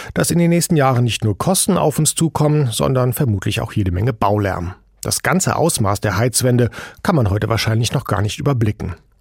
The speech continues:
Aber alles jammern hilft nicht. Wenn wir es mit den Klimazielen ernst meinen, müssen wir an die Heizungen ran, sagt mir Daniel Philipp vom Bundesverband Klimaschutz.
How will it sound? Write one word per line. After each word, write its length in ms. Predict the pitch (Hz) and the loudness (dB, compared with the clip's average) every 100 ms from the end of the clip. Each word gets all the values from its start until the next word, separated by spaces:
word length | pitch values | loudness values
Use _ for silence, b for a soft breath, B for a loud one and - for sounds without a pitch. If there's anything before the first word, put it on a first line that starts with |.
| - | -10
Aber 260 | 107 101 - | -6 -6 -6
alles 380 | - 107 110 - | -4 -2 -2 0
jammern 260 | 117 120 113 | 0 0 0
hilft 340 | 120 190 - | 2 0 0
nicht. 220 | 170 151 B B B B | 0 0 B B B B
Wenn 180 | 175 175 | 0 2
wir 80 | 175 | 2
es 140 | - | 0
mit 100 | 165 | 0
den 140 | 190 | 0
Klimazielen 680 | - 147 131 123 - 160 - | 0 0 0 0 0 0 0
ernst 400 | 127 147 160 - | 0 0 0 0
meinen, 280 | 139 139 139 | 2 2 4
müssen 380 | 123 117 120 113 | 4 2 2 0
wir 120 | 123 | 0
an 100 | 131 | 0
die 120 | 151 | 0
Heizungen 500 | 120 202 - 123 120 | 0 0 0 2 2
ran, 280 | 117 113 147 | 2 2 2
sagt 360 | 110 92 - 113 | 0 -2 -2 -4
mir 80 | |
Daniel 360 | 107 101 113 135 | -2 0 0 0
Philipp 360 | - 104 107 - | 0 0 0 -2
vom 140 | 143 | -2
Bundesverband 720 | 104 101 - - 104 117 - | 0 -2 -2 -4 0 -2 -2
Klimaschutz. 680 | - 120 98 104 - - - | -2 0 0 -2 -4 -6 -6